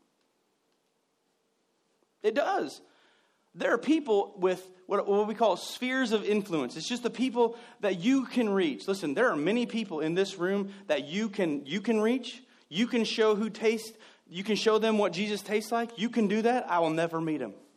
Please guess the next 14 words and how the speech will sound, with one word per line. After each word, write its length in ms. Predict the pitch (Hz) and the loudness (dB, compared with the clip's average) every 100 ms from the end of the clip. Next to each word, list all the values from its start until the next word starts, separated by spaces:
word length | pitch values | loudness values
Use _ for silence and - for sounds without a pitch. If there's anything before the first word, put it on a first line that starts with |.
| _ _ _ _ _ _ _ _ | _ _ _ _ _ _ _ _
I'll, 160 | 180 180 | -2 0
even 220 | 240 240 | 2 4
in 80 | 269 | 4
a 40 | 254 | 2
community 500 | 254 233 233 220 208 | 2 4 4 2 2
this 340 | 202 208 - - _ _ | 2 0 -6 -16 _ _
small 760 | - - 220 196 170 196 - - | -12 -2 2 4 2 0 -6 -12
or 160 | - 175 | -2 0
this 200 | 180 196 | 0 -2
big, 320 | 196 196 190 | 0 2 2
whatever 320 | 170 165 175 | 0 0 2
you're 160 | 180 175 | 0 0
used 300 | 180 180 - | -2 -6 -6
to, 200 | 160 160 | -6 -6